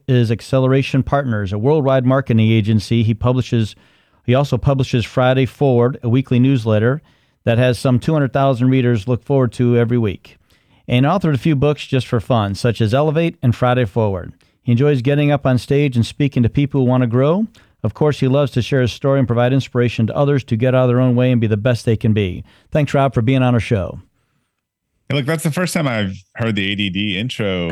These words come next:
Speaker 2: used. I don't know where you got it from, but it's true. Uh, so that's not part of the standard bio.
Speaker 1: Right. <laughs> Well, we
Speaker 2: Must have
Speaker 1: figured
Speaker 2: done your homework. Yeah.
Speaker 1: Well, right.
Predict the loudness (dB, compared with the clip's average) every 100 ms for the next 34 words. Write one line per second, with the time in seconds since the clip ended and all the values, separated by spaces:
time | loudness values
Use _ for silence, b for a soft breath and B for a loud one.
0 | -6 -6 -4 -2 -2 -2 -4 -4 -2 -2
1 | -4 -4 -6 -6 -6 -4 -4 -6 -8 -8
2 | -6 -4 -6 -8 -8 -4 -4 -4 -6 -4
3 | -4 -2 -4 -4 -6 -4 -4 -4 -6 -6
4 | -6 -6 -6 -8 -10 -14 b b -4 -2
5 | 0 0 0 0 0 2 0 0 0 0
6 | 2 2 0 -2 -2 -2 -2 -4 -8 -16
7 | -10 -8 -4 -4 0 0 0